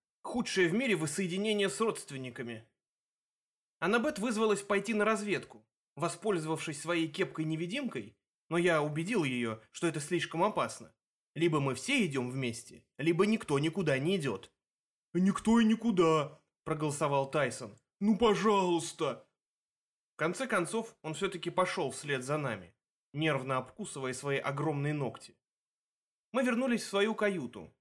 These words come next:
чтобы собрать вещи так, как решили. Вне зависимости от того, что будет дальше, нам не хочется провести еще одну ночь на борту этого корабля, полного зомби, даже если среди пассажиров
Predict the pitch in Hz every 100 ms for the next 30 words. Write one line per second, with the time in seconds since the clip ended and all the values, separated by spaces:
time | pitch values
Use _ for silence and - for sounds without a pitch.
0 | _ _ - 156 147 156 147 139 160 233
1 | - 196 - _ _ - 196 196 175 185
2 | - 131 107 - _ _ _ _ 139 151
3 | 160 160 151 160 147 151 143 151 151 135
4 | - 147 135 123 131 208 190 - - -
5 | _ _ _ - 202 226 214 254 240 165
6 | 156 147 147 143 180 156 156 - 143 127
7 | 143 196 196 156 143 156 156 180 143 139
8 | 135 143 160 170 120 90 - _ _ 156
9 | 139 127 131 156 165 117 107 104 - _
10 | _ _ _ _ 143 135 131 120 135 143
11 | 139 135 123 120 127 202 156